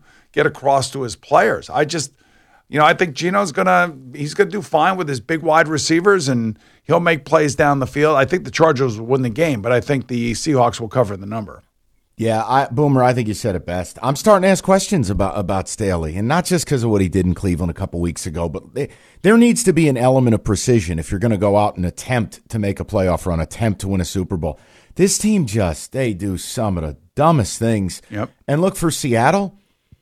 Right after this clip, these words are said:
Speaker 2: I, I gotta tell you something, man. I, they, Penny getting hurt was terrible. You always would rather have the one-two punch, but Kenneth Walker the third has looked outstanding.
Speaker 1: Yep.
Speaker 2: Their second-round pick, they may be better.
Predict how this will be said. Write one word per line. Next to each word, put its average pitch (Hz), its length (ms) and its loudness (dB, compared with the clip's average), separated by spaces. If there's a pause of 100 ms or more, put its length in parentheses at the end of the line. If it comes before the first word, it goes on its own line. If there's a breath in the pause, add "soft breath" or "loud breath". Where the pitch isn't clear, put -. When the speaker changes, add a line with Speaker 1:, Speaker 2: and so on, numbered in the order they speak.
(540)
Speaker 2:
I, - 220 -6
I 143 140 0
gotta 226 160 4
tell 147 180 4
you 185 140 4
something, 113 360 0
man. 104 380 0
I, 104 120 -8 (220)
they, 156 440 2 (920 loud breath)
Penny 208 300 6
getting 190 260 6
hurt 139 380 2
was 120 180 0
terrible. 90 460 2
You 92 140 0
always 143 240 6
would 127 100 2
rather 117 240 6
have 104 140 4
the - 40 2
one-two 104 380 2
punch, 98 320 -4
but 92 140 -8
Kenneth 160 260 4
Walker 151 280 4
the 104 80 0
third 107 280 2
has 87 160 -4
looked 92 180 -4
outstanding. 95 800 0
Speaker 1:
Yep. 80 40 -2
Speaker 2:
Their 82 100 -4
second-round 110 580 -2
pick, 117 300 0 (320 soft breath)
they 156 160 8
may 196 180 8
be 131 160 0
better. 120 540 2